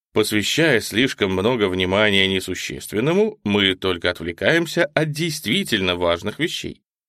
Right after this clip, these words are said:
Но, конечно же, существует пара оговорок применительно к закону Старджена. У каждого свои стандарты, и вещи, которые нам лично кажутся чушью, для кого-то золото.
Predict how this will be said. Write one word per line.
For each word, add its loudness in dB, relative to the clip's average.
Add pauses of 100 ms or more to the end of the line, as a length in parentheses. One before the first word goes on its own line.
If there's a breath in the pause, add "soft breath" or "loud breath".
(180)
Но, 2
конечно 0
же, -2
существует 0
пара 4
оговорок 2
применительно -2
к -8
закону 0
Старджена. -2 (480)
У 2
каждого 2
свои -2
стандарты, -2 (220)
и 0
вещи, 0
которые 2
нам 2
лично 0
кажутся 0
чушью, -6 (260)
для 0
кого-то -2
золото. 0